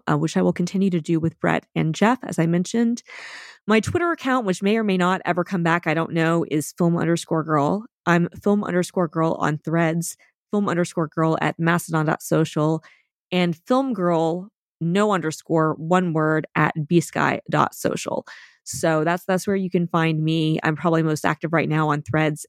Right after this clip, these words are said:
and, uh, Mastodon, and I'm desperately hoping I can at least get access to my Twitter account, if only so I can D M people again.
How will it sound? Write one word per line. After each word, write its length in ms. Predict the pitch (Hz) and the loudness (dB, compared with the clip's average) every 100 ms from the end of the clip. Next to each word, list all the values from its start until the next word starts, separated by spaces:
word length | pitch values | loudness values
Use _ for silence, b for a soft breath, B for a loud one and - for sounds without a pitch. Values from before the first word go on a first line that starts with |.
| - | -2
and, 380 | 143 143 151 - | 0 0 -2 -2
uh, 160 | 53 - | -2 -2
Mastodon, 800 | - 185 190 185 180 170 165 165 160 | 0 0 0 -4 -2 0 2 0 -4
and 180 | - 147 | -2 0
I'm 280 | 139 139 147 | 2 -2 -2
desperately 380 | - 151 - - | 0 0 -2 0
hoping 300 | 156 151 160 | 0 2 2
I 100 | 151 | 0
can 180 | - 147 | -2 -4
at 100 | - | 0
least 360 | 147 151 - b b b _ _ 180 | 2 2 -2 b b b _ _ -2
get 160 | 196 - | -2 2
access 380 | 214 226 214 - | 0 0 -6 -4
to 100 | 175 | -2
my 80 | |
Twitter 300 | 156 - 156 | 0 0 0
account, 260 | 156 165 165 | 0 0 0
if 80 | 151 | 0
only 280 | - 160 160 | -2 0 0
so 120 | - | 2
I 60 | 147 | 2
can 180 | 156 | 0
D 200 | 143 151 | -2 0
M 120 | 156 156 | 2 0
people 340 | 147 - 107 | -2 0 0
again. 360 | - - - | 0 -2 -6